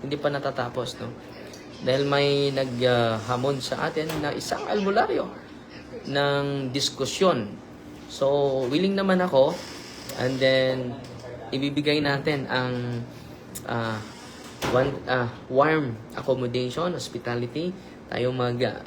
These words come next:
bi-, mag-offer sa kanya ng, ano, ng, ah, ma-,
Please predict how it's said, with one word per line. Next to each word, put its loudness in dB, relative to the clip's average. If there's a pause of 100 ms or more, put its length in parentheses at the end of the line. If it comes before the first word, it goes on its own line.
bi-, -4
mag-offer 2
sa -4
kanya 4
ng, 2 (140)
ano, 0 (340)
ng, 0 (880)
ah, -2
ma-, 0